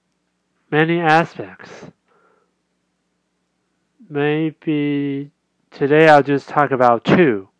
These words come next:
And afterwards, if I think of something else, I'll talk about it in the future. First one is, uh, the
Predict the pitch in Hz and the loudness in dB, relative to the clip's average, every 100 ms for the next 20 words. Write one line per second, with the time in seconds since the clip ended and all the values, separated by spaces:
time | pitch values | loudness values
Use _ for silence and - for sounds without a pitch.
0 | _ _ _ _ _ _ _ _ _ _ | _ _ _ _ _ _ _ _ _ _
1 | - 131 123 117 113 110 117 143 _ - | -8 -4 -4 -6 -8 -12 -18 -20 _ -4
2 | 147 185 147 131 127 _ _ _ 160 147 | -2 0 2 0 0 _ _ _ -8 -4
3 | 127 - 127 120 117 - 156 165 160 143 | -4 0 2 2 -4 -8 -8 -4 -2 -4
4 | - 143 139 143 131 127 123 131 120 117 | -4 -6 -6 -10 -4 -2 -2 -4 -4 -6
5 | 120 _ _ _ _ _ - 131 127 123 | -8 _ _ _ _ _ -4 -2 0 0
6 | 120 143 127 117 - 131 127 - 120 - | 0 -4 -8 -10 -6 -6 -6 -10 -14 -14
7 | _ - _ _ _ 190 208 226 208 180 | _ -20 _ _ _ 0 2 2 0 2
8 | 165 165 143 131 123 - _ _ _ 143 | 2 -2 -2 -2 -4 -10 _ _ _ -12
9 | 127 117 110 107 107 _ _ _ _ _ | -10 -10 -12 -14 -18 _ _ _ _ _
10 | _ _ _ _ _ _ _ _ - - | _ _ _ _ _ _ _ _ -20 -20
11 | _ _ _ _ _ _ _ _ _ _ | _ _ _ _ _ _ _ _ _ _
12 | _ _ _ _ _ - 143 139 131 135 | _ _ _ _ _ -4 0 2 0 -4